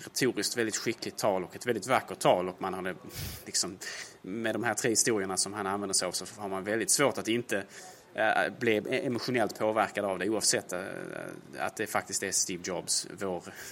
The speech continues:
vår stora förebild, som det faktiskt handlar om. Utan det, det är väldigt, väldigt bra, och det är väldigt, väldigt, eh, begåvat. Så det, gå in och titta på det, alla ni som inte har sett det, och, eh, ta del av den retoriska förmåga och kunskap som finns faktiskt inom akademik-,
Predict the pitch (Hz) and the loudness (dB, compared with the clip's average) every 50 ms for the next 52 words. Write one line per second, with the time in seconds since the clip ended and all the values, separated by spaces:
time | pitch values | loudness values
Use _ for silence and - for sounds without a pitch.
0 | - - 104 95 - - 107 95 - - - 104 98 92 85 87 87 - 80 82 | -10 -8 0 0 2 2 2 -2 -2 -2 -2 -2 -2 -2 -4 -4 -6 -6 -8 -10
1 | - - 85 - - - - - - - - - 90 87 85 - - - - - | -8 -10 -10 -10 -10 -12 -12 -12 -12 -14 -10 -10 -8 -8 -8 -8 -8 -10 -10 -8
2 | - - 95 - - - - - - - - - - 110 110 110 107 117 120 117 | -6 -6 -6 -6 -8 -14 -16 -16 -18 -20 -20 -8 -2 0 0 2 4 4 4 4
3 | 131 143 143 135 117 123 113 104 - 110 107 107 101 95 92 90 - 95 92 98 | 4 4 4 4 4 4 2 2 2 2 4 4 6 4 2 0 -2 -4 -4 -2
4 | 95 95 92 - 95 90 85 85 82 - - - - 85 82 - - 87 85 98 | -2 -4 -4 -4 -4 -4 -4 -4 -8 -8 -10 -10 -8 -8 -10 -8 -10 -8 -4 -2
5 | 101 95 87 - - - - - - - 104 104 104 120 131 135 139 131 - 143 | -2 -2 -4 -6 -8 -8 -10 -10 -8 -8 -8 -4 -2 0 0 0 0 0 0 0
6 | 131 - 117 - 110 107 104 101 101 95 95 92 - - 92 90 87 - - - | 0 0 -2 0 2 2 2 4 2 2 -2 -2 -4 -6 -6 -8 -8 -2 -2 0
7 | - 92 - - - - - - - - - - - - - - - - - - | 0 0 -4 -6 -10 -10 -10 -8 -8 -10 -10 -14 -16 -20 -20 -20 -20 -16 -10 -6
8 | 90 87 87 85 87 - - - - - 110 101 110 110 104 98 92 92 92 90 | -4 -4 -2 -4 -4 -6 -8 -8 0 0 2 2 4 2 2 2 2 0 0 0
9 | 98 101 95 92 98 - 104 98 - - 151 131 117 104 - - 98 - - - | 0 -2 -2 -2 -4 -6 -8 -6 0 2 4 4 4 2 0 -2 -4 -6 -8 -14
10 | - - - - - 117 120 123 107 95 95 90 - - 104 104 98 - - 92 | -14 -12 -8 -6 0 2 2 2 2 2 -2 -4 -4 -6 -6 -6 -4 -6 -6 -6
11 | 92 - - 92 - - 143 120 92 85 - - - - - - - - - - | -6 -6 -8 -8 -6 -4 -4 -4 -2 -2 -4 -2 -2 -4 -6 -6 -8 -8 -8 -8
12 | - - - - - - 50 - - - - - - - 95 92 87 82 80 - | -8 -10 -10 -10 -10 -12 -12 -12 -12 -10 -10 -10 -8 -6 -4 -4 -4 -6 -8 -10
13 | - - | -12 -14